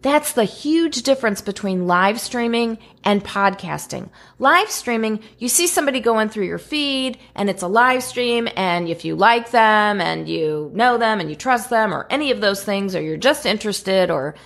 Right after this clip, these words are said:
they're acting wacky and you wanna see what's going on, you're going to click on it and you're gonna listen. Well, on a podcast,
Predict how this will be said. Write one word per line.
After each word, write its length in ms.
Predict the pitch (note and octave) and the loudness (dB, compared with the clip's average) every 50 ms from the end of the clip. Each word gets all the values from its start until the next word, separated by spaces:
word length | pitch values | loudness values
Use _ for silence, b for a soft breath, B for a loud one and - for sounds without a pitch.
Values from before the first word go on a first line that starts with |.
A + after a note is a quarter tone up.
| B B B | B B B
they're 280 | B F3 G3 A3+ B3 B3 | B 2 4 4 6 6
acting 340 | A3 G#3+ G#3+ - G3+ F#3 F3+ | 6 4 2 0 -4 -4 -2
wacky 320 | F3 E3 E3 - - D#3+ | 0 -2 -2 -2 -4 -6
and 100 | D3+ D#3+ | -4 -4
you 140 | G3+ B3+ C4 | -2 -2 0
wanna 220 | A#3+ A3 G#3+ G3+ | -2 -2 -2 -4
see 180 | G3 - G3 F#3+ | -6 -4 -4 -2
what's 180 | F#3 F3+ F3+ - | -2 -2 -4 -4
going 280 | - F3+ F3+ F3 E3 | -4 -2 -2 0 0
on, 180 | D#3+ D#3+ D#3+ E3 B B B B B B | 0 -2 -2 -4 B B B B B B
you're 340 | B G3+ A3+ B3 C#4 C4+ A3+ | B 0 2 2 2 2 2
going 440 | G3 G#3 G3 G3 F#3+ F#3+ G3 G3 F#3+ | 0 0 2 2 2 0 0 -2 -4
to 500 | - - F#3+ E3+ E3 D#3+ D#3+ E3 F3+ F#3 _ | -4 0 2 2 4 4 2 0 -2 -6 _
click 300 | - - F4 F#4 F4+ - | -8 -4 -4 -2 -2 0
on 180 | A#3 G#3 F#3+ F#3+ | 0 0 2 2
it 180 | F#3+ F#3+ F#3 - - | 0 -2 -2 -4 -4
and 180 | G3 G3 F#3+ | -2 -2 0
you're 180 | F3+ F3+ F#3+ F#3 | 0 0 0 0
gonna 180 | G3+ G3 F#3 F3+ | -2 -2 -2 -2
listen. 480 | F3 F3 D#3 D3 - - D3+ C3 - _ _ _ _ _ _ _ _ _ _ _ - | 0 -2 -2 -2 -4 -10 -12 -12 -14 _ _ _ _ _ _ _ _ _ _ _ 0
Well, 220 | A3 B3+ C4+ - - | 4 4 4 4 4
on 160 | C4 C#4 C4 | 2 2 2
a 80 | A#3+ | 0
podcast, 1120 | - - - - - F4 G4+ A4 A4+ - - - G#3 E3+ D#3+ D3+ C3+ F3 - - - - | -2 -4 -12 -6 -2 0 0 0 -2 -4 -8 -10 -8 -6 -6 -6 -6 -6 -8 -12 -14 -14